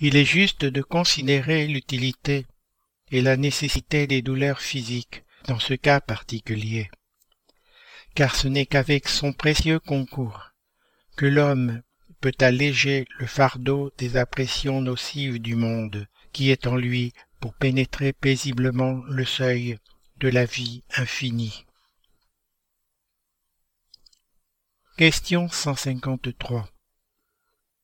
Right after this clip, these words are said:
Si l'heure de sa mort n'est pas arrivée, l'homme pourra-t-il périr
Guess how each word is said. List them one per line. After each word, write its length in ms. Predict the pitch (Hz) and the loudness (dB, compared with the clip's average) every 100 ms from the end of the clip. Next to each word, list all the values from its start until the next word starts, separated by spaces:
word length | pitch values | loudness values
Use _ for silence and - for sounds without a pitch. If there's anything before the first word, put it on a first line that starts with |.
| _ _ _ _ _ _ _ _ - | _ _ _ _ _ _ _ _ -16
Si 200 | - 151 | -4 2
l'heure 280 | 151 196 185 | 4 4 4
de 100 | 139 | -2
sa 200 | - 143 | 0 2
mort 300 | 151 170 160 | 4 2 2
n'est 140 | 139 | -2
pas 320 | 127 143 139 123 | 0 2 2 0
arrivée, 560 | 110 120 104 107 104 - _ _ _ _ _ _ _ _ _ _ _ - | -2 -4 -2 -4 -6 -12 _ _ _ _ _ _ _ _ _ _ _ 0
l'homme 400 | 151 175 170 147 | 8 8 8 0
pourra-t-il 580 | - 143 147 - 175 180 | -2 0 0 2 0 2
périr 640 | 151 135 135 135 143 | 0 0 -2 -2 -4